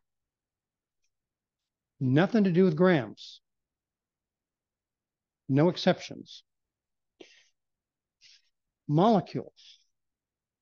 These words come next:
One molecule of methane reacts with two molecules of oxygen,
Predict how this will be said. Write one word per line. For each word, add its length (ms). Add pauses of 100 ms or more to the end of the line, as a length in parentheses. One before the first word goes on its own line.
(200)
One 240
molecule 760
of 120
methane 580 (400)
reacts 400
with 140 (100)
two 300
molecules 920 (760)
of 140
oxygen, 680